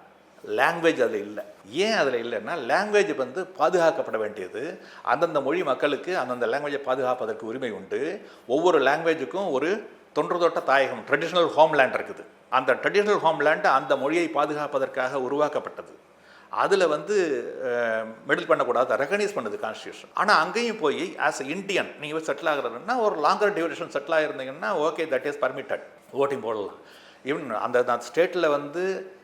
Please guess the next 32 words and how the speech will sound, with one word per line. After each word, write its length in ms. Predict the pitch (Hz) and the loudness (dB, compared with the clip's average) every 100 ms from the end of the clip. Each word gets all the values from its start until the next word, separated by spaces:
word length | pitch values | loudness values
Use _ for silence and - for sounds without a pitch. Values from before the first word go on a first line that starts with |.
| - | -4
எக்ஸாமினேஷன்ஸ் 640 | 117 - 196 190 175 165 147 | -4 2 2 4 0 0 0
எழுதுறதுக்கே, 640 | 131 123 117 - 101 95 - - - - - - - | 2 2 0 -4 -10 -10 -16 -20 -20 -20 -20 -20 -20
ஸ்டேட் 300 | - 147 151 | -2 -2 0
சர்வீஸ் 280 | - 151 - | -2 -6 -6
கமிஷன் 280 | 143 139 | -10 -2
எழுதுறதுக்கே 520 | 131 131 123 127 123 139 | -2 2 0 0 -4 -2
வந்து 360 | 120 117 175 | -2 -4 -2
அந்த 280 | 151 127 131 | -2 4 4
ஊர்ல 300 | 135 151 165 | 4 2 2
எவ்வளோ 300 | 127 139 139 | 2 4 4
டொமிசைலரி 680 | 127 107 147 170 180 151 135 | 4 2 -2 2 2 2 2
ரெக்யர்மெண்ட்னு 360 | 135 131 135 | 0 0 -6
சொல்லுவாங்க. 480 | 127 110 104 98 - - - - - | -6 -2 0 0 -2 -14 -20 -20 -12
இத்தனை 280 | 131 127 151 | -8 -2 0
வருஷம் 260 | 143 185 165 | 2 0 -2
இந்த 120 | 139 | 0
ஸ்டேட்ல 240 | 156 147 143 | -2 -2 0
படிச்சிருந்தா 600 | 139 143 156 143 143 135 | 0 0 -2 2 2 4
தான் 220 | 160 151 | 2 2
நீ 100 | 135 | -2
வந்து 340 | 127 131 139 | -4 -2 -2
அந்த 320 | 139 123 117 110 | -2 0 -2 0
சர்வீஸ் 280 | 127 139 | -2 -2
கமிஷன் 320 | 135 117 120 110 | -8 -6 -6 -2
எக்ஸாம்லாம் 340 | 120 120 127 | -4 -2 -2
எழுத 200 | 113 131 | -2 -4
முடியும்னு 440 | 117 110 110 139 | -6 -8 -8 -8
சட்டம் 320 | 170 135 170 151 | -4 -4 -2 -4
எல்லா 340 | 143 170 156 - | -2 -2 -2 -4
ஸ்டேட்லயும் 380 | 131 135 117 | -6 -6 -8
இருக்குது. 240 | 101 95 - - - - - - - | -10 -12 -16 -20 -20 -20 -20 -20 0
ஆனா 440 | 127 120 139 185 | 2 4 0 -4